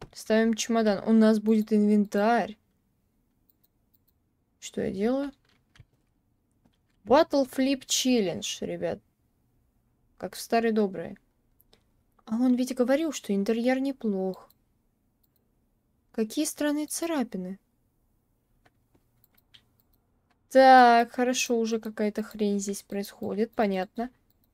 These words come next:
Уже обязательно что-то, что происходит именно со мной.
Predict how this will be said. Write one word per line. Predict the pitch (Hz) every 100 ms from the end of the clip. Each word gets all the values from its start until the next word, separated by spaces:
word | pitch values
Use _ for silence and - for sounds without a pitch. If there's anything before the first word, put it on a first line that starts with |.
| _ _ _ _ _ _ - _ -
Уже | 214 247
обязательно | 262 247 262 262 254 240
что-то, | - 262 254 247 226 _ _ _ _ _ _ _ _ _ _ _ _ _ _ _ _ _
что | - 220
происходит | 226 226 254 240 220
именно | 233 220 220
со | 220
мной. | 208 196 190 214